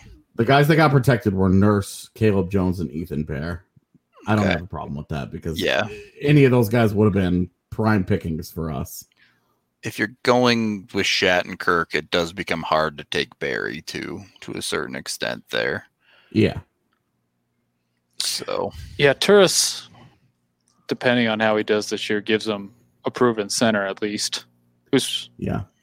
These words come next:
Speaker 3: Relatively cheap based off of what's going on now. So
Speaker 1: That's, well, and that's the thing, is that Turris would be on a one-year deal at one point six five,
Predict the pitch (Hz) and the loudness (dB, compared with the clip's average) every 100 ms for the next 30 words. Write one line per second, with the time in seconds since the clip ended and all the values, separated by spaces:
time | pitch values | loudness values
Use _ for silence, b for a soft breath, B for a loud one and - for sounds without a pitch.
0 | _ 113 110 - 110 101 98 - 107 - | _ 2 2 4 0 0 -2 0 0 0
1 | 104 101 - 98 - 101 101 - 104 101 | -2 0 0 0 -2 -4 -4 -4 -6 -6
2 | 101 101 104 98 95 - - 98 110 151 | -6 -6 -4 -2 -4 -4 -2 -2 2 4
3 | 180 - - 123 160 170 165 - 120 170 | 4 2 -4 4 6 6 4 -2 0 4
4 | 139 98 98 113 107 92 92 160 165 156 | 4 4 2 2 2 0 0 4 4 4
5 | 135 127 131 113 104 117 143 139 143 107 | 0 2 4 4 2 2 4 4 2 2
6 | 110 107 95 107 110 117 113 98 - 98 | 0 0 -2 -2 -4 -2 -4 -4 -8 -10
7 | - 95 87 90 - | -4 -2 -2 -4 -10